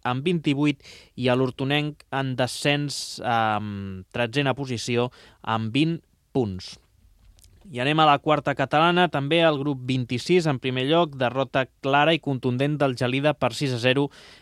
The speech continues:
al camp de l'Olesa, i d'altra banda, també dura derrota la que va encaixar el Mediona per quatre a deu a casa contra el Vallirana. I a l'Hortonenc B, que va perdre a casa per u a dos contra el Cervelló.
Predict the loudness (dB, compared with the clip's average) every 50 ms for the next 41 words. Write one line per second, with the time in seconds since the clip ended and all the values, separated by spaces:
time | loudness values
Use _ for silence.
0 | -20 _ -2 0 2 4 4 4 4 2 0 0 -2 -2 0 0 2 2 2 2
1 | 4 4 4 4 2 4 4 2 2 2 0 -4 -14 _ _ _ _ _ _ _
2 | _ _ _ _ _ -20 _ _ -20 -20 -10 -8 -2 0 2 2 2 2 4 4
3 | 4 2 4 4 2 2 2 -2 -10 -20 -20 _ _ -4 -2 0 2 2 4 4
4 | 2 2 0 -4 -10 -8 -2 0 4 4 6 6 6 4 4 2 2 2 2 2
5 | 2 2 2 2 0 0 -2 -2 -2 0 0 0 0 0 0 0 0 0 0 0
6 | -2 0 0 -2 -2 0 0 0 0 2 2 0 0 2 2 2 2 0 0 -2
7 | -6 -6 0 0 0 0 0 -2 -4 -4 -4 -6 -6 -2 -2 -2 -2 0 -2 -2
8 | -2 0 0 0 0 0 -4 -6 -8 -14 -20 -20 -20 -18 _ -4 -2 -2 -2 -2
9 | -4 -4 -2 0 0 0 0 2 2 2 0 -2 -6 _ -20 -20 -20 -20 _ _
10 | _ _ _ _ _ -14 -8 -6 -6 -4 -2 -2 -2 0 -2 -4 -4 -2 -2 -4
11 | 0 0 -2 -2 0 -2 0 0 2 0 0 0 -2 -4 -6 -6 -6 -6 -6 -2
12 | -2 -2 -2 -2 -4 -6 -4 -4 -4 -2 -2 -4 -4 -6